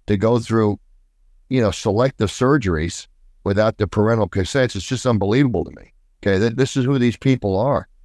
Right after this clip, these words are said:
Okay, this is who they are. So him and his, his cackler henchwoman, I guess, uh, Vice President, uh, Kamala, Kamala Harris, are gonna run on Bidenomics. I guess that's great. And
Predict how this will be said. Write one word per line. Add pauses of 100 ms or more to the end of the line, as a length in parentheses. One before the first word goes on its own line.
(720)
Okay,
this
is
who
they
are. (920)
So
him
and
his,
his
cackler
henchwoman,
I
guess,
uh,
Vice
President,
uh, (960)
Kamala,
Kamala
Harris, (480)
are
gonna
run
on
Bidenomics.
I
guess
that's
great.
And